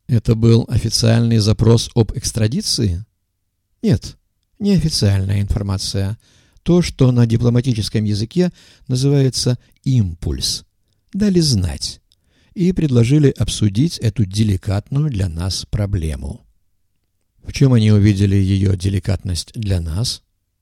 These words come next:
«Думаю, как раз в том, о чем мы с тобой говорили. Наша дурь. Листок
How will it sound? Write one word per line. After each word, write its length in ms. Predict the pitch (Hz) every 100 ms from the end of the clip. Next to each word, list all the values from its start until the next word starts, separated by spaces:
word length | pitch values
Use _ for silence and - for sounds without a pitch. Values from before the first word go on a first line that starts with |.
| _ _ _ _ -
«Думаю, 400 | 131 185 202 175
как 160 | 226 156
раз 160 | 143
в 80 | -
том, 300 | 156 156 143 _ _ _
о 100 | 135
чем 200 | - 139
мы 100 | 127
с 80 | 117
тобой 280 | 123 113 104
говорили. 500 | 107 101 95 85 82
Наша 320 | 123 156 165
дурь. 480 | 151 139 92 92 - _ _ _ _ _ 160
Листок 540 | 175 - 92 -